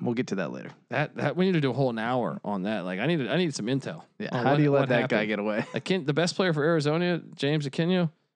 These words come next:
Speaker 2: he's a beast.
Speaker 1: Yeah.
Speaker 2: He, he was on Georgetown last year and dipped out.
Speaker 1: And Georgetown's, like, what, dead last in the Big East right now?
Speaker 2: Yeah, I think so. Denver
Speaker 1: What the
Speaker 2: DePaul,
Speaker 1: hell
Speaker 2: yeah.
Speaker 1: is Patrick Ewing doing?
Speaker 2: Get him outta here! Get him outta here.
Speaker 1: You think?
Speaker 2: Yeah.
Speaker 1: It's really tough for
Speaker 2: Take
Speaker 1: me to
Speaker 2: his
Speaker 1: say.
Speaker 2: knee pads, put him up in the,
Speaker 1: <laughs>
Speaker 2: put him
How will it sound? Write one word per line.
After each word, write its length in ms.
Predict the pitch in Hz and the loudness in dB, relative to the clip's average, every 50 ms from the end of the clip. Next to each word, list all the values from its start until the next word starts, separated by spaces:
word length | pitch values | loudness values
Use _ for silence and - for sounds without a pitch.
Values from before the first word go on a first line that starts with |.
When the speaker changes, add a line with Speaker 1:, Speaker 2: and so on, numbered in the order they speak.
| _ | _
Speaker 2:
he's 80 | - - | -4 -4
a 40 | 151 | -2
beast. 440 | 135 160 190 202 180 - - - _ _ - | 2 2 2 2 2 -2 -6 -12 _ _ -6
Speaker 1:
Yeah. 240 | 107 101 62 60 - - - _ _ _ _ _ _ _ _ _ - | -6 -6 -6 -6 -10 -12 -16 _ _ _ _ _ _ _ _ _ -2
Speaker 2:
He, 120 | 165 160 - _ | -2 -2 -2 _
he 160 | - 160 202 | 2 2 4
was 100 | 226 247 | 4 4
on 140 | 247 254 247 | 4 4 4
Georgetown 340 | 240 277 285 - 277 247 247 | 4 4 4 4 4 2 4
last 220 | 254 254 247 - | 4 2 2 2
year 180 | 311 330 285 180 135 143 - | 2 2 2 2 2 0 -2
and 80 | 165 | 0
dipped 240 | 156 208 196 - 208 | 0 0 2 2 2
out. 220 | 196 160 - - - - - - | 2 2 2 0 -4 -12 -8 -4
Speaker 1:
And 80 | 120 113 | 0 2
Georgetown's, 500 | 139 156 156 135 - 151 135 120 98 107 | 2 4 4 4 4 2 2 2 0 0
like, 160 | 117 110 101 | -2 -2 0
what, 260 | 110 110 101 95 101 | 0 -2 -2 -2 0
dead 220 | - 127 120 123 117 | 2 2 2 2 2
last 320 | 117 117 123 131 - - | 2 4 2 2 2 0
in 60 | 147 | 0
the 60 | 139 | 0
Big 180 | 131 143 139 147 | 2 2 2 2
East 160 | 147 147 - | 0 0 0
right 120 | 160 - 160 | 2 2 2
now? 220 | 165 165 156 151 143 - | 4 4 4 2 0 0
Speaker 2:
Yeah, 220 | 139 139 151 143 | -2 -2 -2 -2
I 60 | - - | -4 -4
think 180 | - 139 - | -4 -6 -4
so. 320 | - - 120 139 127 135 - - 175 | -2 -2 -2 -2 -4 -6 -8 -6 0
Denver 200 | - 139 160 180 | 2 4 4 4
Speaker 1:
What 80 | 131 | 2
the 60 | 127 - | 2 2
Speaker 2:
DePaul, 220 | 170 147 147 143 139 | 2 4 4 4 4
Speaker 1:
hell 220 | 156 170 170 170 165 | 4 4 4 4 4
Speaker 2:
yeah. 60 | 156 | 2
Speaker 1:
is 80 | 139 - | 2 2
Patrick 460 | - - 160 160 151 - 151 143 - | 2 2 2 2 2 0 -2 -2 2
Ewing 340 | 147 151 156 151 147 139 123 | 4 4 4 4 2 2 0
doing? 500 | 101 120 139 156 156 139 113 95 98 - _ _ _ - | 2 2 4 4 4 2 2 0 -4 -8 _ _ _ -2
Speaker 2:
Get 80 | 170 180 | 0 2
him 100 | 185 180 | 2 2
outta 160 | 180 175 170 151 | 2 2 2 2
here! 380 | 135 113 104 85 80 127 147 - | 0 -2 -4 -4 -6 -10 -10 -6
Get 140 | - 139 156 | -2 0 0
him 80 | 170 165 | 2 2
outta 260 | 160 165 170 165 160 139 | 2 2 4 2 2 0
here. 340 | 127 110 90 104 - - - _ - | 0 -2 -4 -6 -8 -12 -16 _ -6
Speaker 1:
You 160 | 117 110 113 | -4 0 2
think? 320 | 143 175 202 226 208 190 | 4 4 4 4 2 2
Speaker 2:
Yeah. 300 | - - 147 175 190 196 | 2 2 2 2 2 4
Speaker 1:
It's 80 | 190 196 | 4 4
really 180 | 214 190 151 | 4 4 2
tough 300 | 117 - - 151 151 - | 2 2 2 2 2 0
for 80 | - 165 | 0 0
Speaker 2:
Take 80 | 180 202 | 0 2
Speaker 1:
me 60 | 214 | 2
to 40 | 208 | 2
Speaker 2:
his 120 | 202 175 | 2 2
Speaker 1:
say. 120 | 190 190 196 | 4 2 2
Speaker 2:
knee 80 | 202 | 2
pads, 240 | 196 196 180 185 175 | 2 2 2 2 0
put 200 | - - 202 196 | 0 0 0 2
him 80 | 190 185 | 2 2
up 180 | 180 175 - | 2 2 2
in 80 | 185 175 | 2 2
the, 220 | 170 160 160 151 - | 4 2 2 2 2
Speaker 1:
<laughs> 120 | 233 - - | 2 2 4
Speaker 2:
put 100 | 247 233 | 4 2
him 160 | 131 143 160 | 2 2 2